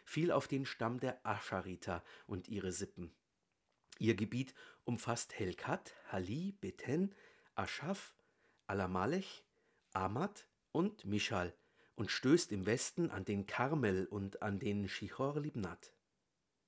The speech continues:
Sie wendet sich gegen Sonnenaufgang nach Bet Dagon, stößt in Sebulon und berührt im Norden das Tal Jiftach El.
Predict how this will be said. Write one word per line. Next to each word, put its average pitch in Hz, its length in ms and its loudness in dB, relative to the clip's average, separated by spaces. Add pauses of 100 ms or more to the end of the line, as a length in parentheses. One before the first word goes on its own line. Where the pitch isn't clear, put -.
(180)
Sie 117 200 -4
wendet 202 280 4
sich 175 220 0
gegen 113 320 2 (240)
Sonnenaufgang 107 840 2
nach 104 200 0
Bet - 360 -2
Dagon, 110 480 2 (320)
stößt - 400 0
in 95 140 -4
Sebulon 147 640 6 (240)
und 87 360 -8
berührt 98 440 0
im 92 100 -4
Norden 120 600 2 (180)
das - 240 -6
Tal 110 300 4
Jiftach 120 560 -2
El. 90 340 -4